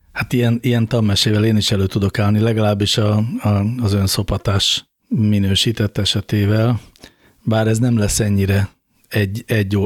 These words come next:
egy, ö, egyoldalú, mert hogy itt nem egy egyértelmű szívásról van szó. Ö, egyebek mellett kedves hallgatóink biztatására kipróbáltam a Brave böngészőt. Nem kipróbáltam, azon élek most egy ideje, egy pár hete.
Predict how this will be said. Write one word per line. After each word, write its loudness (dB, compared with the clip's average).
egy, 0
ö, 2
egyoldalú, 0
mert -2
hogy 2
itt -2
nem 0
egy 0
egyértelmű 0
szívásról 0
van 0
szó. 0
Ö, 0
egyebek 0
mellett 0
kedves -2
hallgatóink 0
biztatására 0
kipróbáltam -4
a 0
Brave -2
böngészőt. -2
Nem 0
kipróbáltam, 0
azon 0
élek 0
most -2
egy -2
ideje, 2
egy 0
pár -4
hete. -2